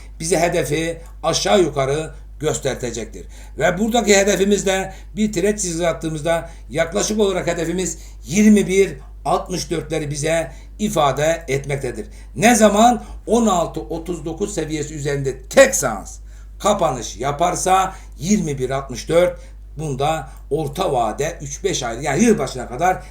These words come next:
hedef. Peki ben kısa vade stopu ne dedim? On dört kırk iki. Orta vade stopumuz on üç kırk beş. On üç kırk beş kırılır ise en dip noktasının geleceği nokta neresidir arkadaşlar?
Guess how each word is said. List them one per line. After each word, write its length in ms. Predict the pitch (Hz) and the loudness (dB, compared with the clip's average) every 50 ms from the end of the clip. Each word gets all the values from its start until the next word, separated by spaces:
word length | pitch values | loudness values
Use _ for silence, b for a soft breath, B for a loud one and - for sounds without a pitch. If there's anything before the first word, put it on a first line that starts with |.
| B - | B -2
hedef. 400 | 139 147 147 143 127 - - B B B B B B - | 0 2 2 2 0 0 -2 B B B B B B 2
Peki 380 | 208 220 214 190 156 120 - B B B B - | 2 2 4 4 0 -2 -2 B B B B -2
ben 240 | - 196 226 220 214 | 2 4 4 4 4
kısa 320 | - 185 180 220 233 240 220 | 2 0 4 4 6 6 8
vade 280 | 214 202 196 190 175 | 6 6 6 2 0
stopu 360 | - - - 185 175 160 165 | -2 -2 -2 -2 -2 -2 0
ne 120 | 170 185 180 | -2 0 0
dedim? 300 | 175 160 185 185 185 - - - - | 0 0 0 -2 -2 -4 -10 -10 -6
On 220 | - 180 190 185 175 | -4 -2 -2 0 -2
dört 180 | 160 143 - | -2 -4 -4
kırk 180 | 143 135 117 - | -8 -10 -10 -12
iki. 240 | 120 - 127 113 - B B B B | -8 -6 -6 -6 -6 B B B B
Orta 320 | 131 156 156 - 220 233 226 | 0 0 2 4 4 6 8
vade 300 | 220 208 202 208 180 170 | 8 8 8 6 2 0
stopumuz 580 | - - 175 165 156 165 180 196 196 196 - b b b b - - | -2 -2 -4 -4 -4 -4 -2 -2 -2 -4 -6 b b b b -6 4
on 200 | 208 214 208 185 | 6 6 6 6
üç 340 | 175 185 185 185 - - - - - - - - - | 4 0 0 -2 -6 -8 -10 -14 -18 -18 -18 -12 -8
kırk 260 | 151 135 139 - - | -8 -8 -8 -6 -6
beş. 280 | 131 113 - - - B B B B B - | -6 -6 -6 -8 -10 B B B B B 2
On 160 | 180 226 254 | 4 6 6
üç 220 | 262 214 - - | 6 4 0 0
kırk 280 | - 220 220 214 - 202 | 0 -2 -2 -2 2 2
beş 300 | 233 233 226 - - - | 4 4 4 2 -2 -6
kırılır 520 | - - 214 220 220 214 208 233 254 226 | -6 -2 0 4 4 6 6 6 6 6
ise 400 | 226 214 165 151 180 147 - - - - - - - - - - - - - - - - - - - | 6 6 4 6 4 4 2 0 -6 -12 -16 -18 -18 -18 -18 -18 -18 -18 -18 -18 -18 -18 -16 -6 0
en 260 | 190 226 233 226 208 | 2 4 6 6 4
dip 200 | 208 - - - | 4 2 0 -4
noktasının 500 | 180 170 - - 175 - 165 170 160 147 | -4 -4 -2 -2 -4 -2 -2 -4 -4 -4
geleceği 440 | 156 156 156 147 143 156 151 143 143 | -2 -2 -2 -2 -2 -2 -2 0 -2
nokta 280 | 131 120 - 143 131 | -2 -4 -4 -4 -4
neresidir 380 | 131 131 135 131 123 - 131 123 | -4 -2 -4 -4 -4 -6 -4 -4
arkadaşlar? 640 | 123 120 117 123 120 117 117 - 160 170 185 180 | -4 -4 -4 -6 -8 -8 -8 -4 -2 -2 -2 -2